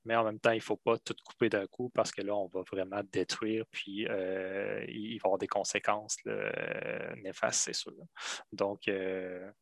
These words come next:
c'est ça, comme, comme je disais, c'est le moment de réfléchir et de commencer à penser si on, si on, on arrête ou si on diminue,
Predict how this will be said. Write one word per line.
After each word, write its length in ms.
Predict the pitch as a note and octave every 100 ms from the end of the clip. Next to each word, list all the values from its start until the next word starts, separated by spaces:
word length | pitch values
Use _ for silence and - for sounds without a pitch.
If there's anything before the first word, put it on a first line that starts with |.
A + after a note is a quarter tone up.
| _ _ _
c'est 160 | - -
ça, 160 | - - _
comme, 140 | A#2+ G#2 G#2+ A2
comme 180 | - G#2
je 40 | G2
disais, 220 | - G#2
c'est 260 | - C3
le 60 | A#2
moment 400 | A2+ G#2 G#2+ A2+
de 140 | G#2+
réfléchir 760 | G#2+ G#2 - G#2 - A2+ A#2 B2 - -
et 120 | B2+
de 140 | A#2 A2
commencer 880 | - B2 A2+ G#2 - A#2 A2+ A#2 - _ _ -
à 160 | A2+
penser 600 | - G2 G2 - A2 A2+ _
si 300 | - - A#2+
on, 180 | A2 G2+ - _ -
si 220 | - C#3+
on, 340 | A#2 A2+ A2+ - - B2+
on 220 | A2+ A2
arrête 400 | G#2 A2 B2 -
ou 60 |
si 120 | A2 C#3
on 100 | B2
diminue, 600 | A2 G#2+ G2+ G#2 A2+